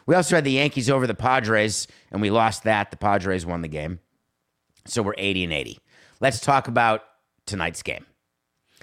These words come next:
I'm gonna start in baseball and finish where we started this show. Full circle. Finish it in basketball. Great story in baseball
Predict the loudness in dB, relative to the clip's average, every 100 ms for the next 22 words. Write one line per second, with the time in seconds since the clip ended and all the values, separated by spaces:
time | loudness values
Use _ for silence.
0 | -6 -2 -2 2 2 4 4 2 0 2
1 | 4 4 2 0 0 0 -2 -4 -4 -2
2 | -2 -2 -6 -4 -2 -2 -2 _ _ _
3 | _ _ _ _ -4 -2 -2 -4 -8 -8
4 | -12 _ _ _ -8 -4 -4 -6 -6 -6
5 | -6 -8 -12 -12 -12 _ _ _ _ _
6 | _ _ _ _ _ -10 -4 2 2 2
7 | -2 -2 2 4 4 0 0 0 -2 -2
8 | 0 0 -4